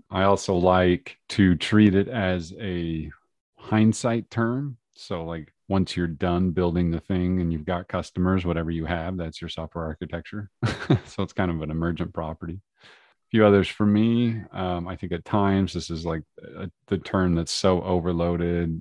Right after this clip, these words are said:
or often overrated, and it can get to the point where it means just about nothing, depending on the context.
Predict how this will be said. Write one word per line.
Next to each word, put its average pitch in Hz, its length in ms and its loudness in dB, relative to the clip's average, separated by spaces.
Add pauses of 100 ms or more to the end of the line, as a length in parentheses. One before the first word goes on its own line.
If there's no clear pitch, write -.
or 80 160 -6
often 80 360 -2
overrated, 82 720 0 (220)
and 78 120 -8
it 78 100 -8 (120)
can 92 640 4 (260)
get 98 180 2
to - 60 -4
the 95 60 4
point 92 260 2
where 90 120 0
it 82 60 -4
means 87 240 0
just - 220 -8
about 80 200 -4
nothing, 87 640 -4
depending 80 360 -4
on 80 80 -4
the 80 80 -6
context. 82 720 -8